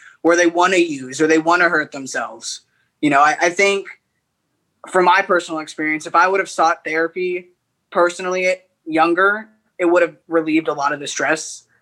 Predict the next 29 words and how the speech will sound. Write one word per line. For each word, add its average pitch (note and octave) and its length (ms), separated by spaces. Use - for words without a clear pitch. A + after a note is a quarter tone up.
and E3 100
a E3 60
lot D#3 160
of D3+ 80
the D3+ 40
stupid, D#3 460
a F3 80
lot F3+ 160
of F3+ 60
the E3 80
stupid G3+ 280
decisions E3+ 500
that D3 100
I C#3+ 80
made, C3 280
you D3+ 80
know? E3+ 300
Like, F3 200
if, F3 180
if F3 80
I F#3+ 140
would G3 100
have F#3+ 80
spent F3+ 280
the F3 140
time E3 460
to D#3+ 180
understand D#3+ 680
and D3 280